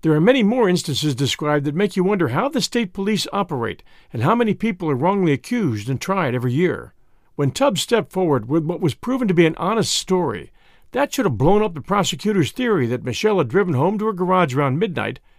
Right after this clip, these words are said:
and that Cal killed her there and then. Yet they stuck to their theory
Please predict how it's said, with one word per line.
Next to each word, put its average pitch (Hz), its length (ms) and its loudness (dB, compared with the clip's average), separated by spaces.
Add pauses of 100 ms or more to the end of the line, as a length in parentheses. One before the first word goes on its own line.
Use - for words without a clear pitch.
(100)
and 147 100 0
that 139 140 0
Cal 208 240 0
killed 233 320 -2
her 123 100 0
there 160 260 2
and 151 140 2
then. 202 320 -4 (760)
Yet 190 220 4
they 247 120 0
stuck - 320 -4
to 196 100 2
their 135 160 4
theory 123 420 -2